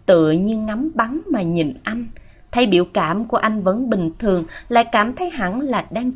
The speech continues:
trêu cô. Trái tim vô thức thả lỏng nói, "Anh đừng đùa." Vừa mở miệng biết ngay hỏng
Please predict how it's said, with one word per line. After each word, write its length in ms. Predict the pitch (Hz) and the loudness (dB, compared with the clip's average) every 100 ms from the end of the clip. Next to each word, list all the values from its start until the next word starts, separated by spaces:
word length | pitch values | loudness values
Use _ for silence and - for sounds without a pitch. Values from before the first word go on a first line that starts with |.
| - | -2
trêu 280 | 269 269 262 | 0 0 -4
cô. 360 | - 269 277 262 - - - - | 2 2 2 -2 -18 -20 -6 2
Trái 200 | 233 277 | 2 2
tim 320 | 262 220 202 | 0 0 0
vô 140 | 214 | -2
thức 220 | 208 320 - | -2 -2 -2
thả 240 | - 185 214 | -4 -2 0
lỏng 400 | 247 170 202 247 | 0 0 -2 -2
nói, 300 | 240 269 330 - - - - - - - | -2 -2 -4 -12 -20 -20 -20 -20 -20 -12
"Anh 520 | - 247 277 294 294 | 0 2 4 2 4
đừng 240 | 247 220 214 | 2 2 2
đùa." 440 | 220 247 269 202 - - - - - - - - | 6 8 8 6 0 -20 -20 -20 -20 -20 -20 -10
Vừa 260 | 175 190 156 | 2 4 4
mở 240 | 156 165 | 4 2
miệng 340 | 240 185 170 | 2 0 0
biết 220 | 220 320 269 | 0 0 0
ngay 240 | 269 269 | 0 0
hỏng 340 | 254 170 254 | 2 0 0